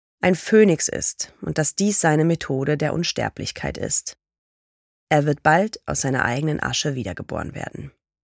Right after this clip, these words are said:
Neunzehnhundertfünfundneunzig sucht Harry erneut das Büro des Schulleiters auf und findet dort erstmals ein wichtiges Artefakt des Büros vor, das Denkarium.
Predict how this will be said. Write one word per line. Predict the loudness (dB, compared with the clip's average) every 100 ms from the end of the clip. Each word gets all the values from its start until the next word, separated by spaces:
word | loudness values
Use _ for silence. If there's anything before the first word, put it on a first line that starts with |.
| _ _ _ _ _ _ _ _ _ _
Neunzehnhundertfünfundneunzig | 6 6 6 4 2 4 4 6 2 -2 -4 -4 -4 -4 -6
sucht | -4 -4 -4 0
Harry | 2 4
erneut | 2 2 2 0
das | -2 -2
Büro | -2 0
des | 0 0
Schulleiters | 2 2 2 2 -2 0
auf | 0 0 -2 -6
und | -6 -4
findet | -2 0 0 2
dort | 0 0 0
erstmals | 0 0 -2 -2 -2 -4
ein | -6 -4
wichtiges | -4 -4 -4 -4
Artefakt | -4 -6 -6 -6 -6 -6 -8
des | -6
Büros | -6 -6 -6 -8
vor, | -8 -8 -8 -12 _ _ _ _
das | -2 0
Denkarium. | -2 -2 -4 -6 -6 -10 -10